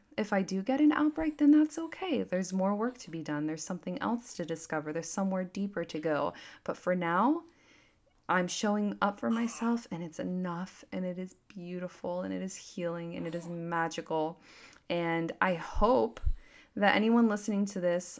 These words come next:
looking for something similar, puts your own flair on it. Think about, you know, think about yourself. Think about your own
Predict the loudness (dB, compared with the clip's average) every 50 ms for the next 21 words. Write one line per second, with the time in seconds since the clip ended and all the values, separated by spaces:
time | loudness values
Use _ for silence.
0 | -6 -6 -2 -2 -2 -2 0 -2 -4 -2 -4 -6 -6 -4 -2 -4 -2 -2 -4 -6
1 | -6 -6 -6 -4 -2 0 0 0 -2 -2 -4 -4 -6 -6 -6 -6 -4 -4 -4 -2
2 | -2 -2 -4 -4 -6 -6 -4 0 0 2 2 2 2 2 2 2 2 0 -2 -2
3 | -4 -2 -2 0 2 2 2 4 4 4 4 2 0 -6 -18 -20 -20 -20 -20 _
4 | -18 -12 -10 -10 -10 -10 -14 -14 -16 -14 -14 -16 _ -10 -4 -2 -2 0 0 0
5 | -2 -4 -10 -10 0 4 6 6 6 6 4 0 0 0 0 0 0 0 0 0
6 | 2 2 2 0 -4 -6 -6 -6 -4 -2 -2 0 2 2 2 2 2 0 -2 -2
7 | 0 0 0 0 2 0 0 0 -2 -4 -6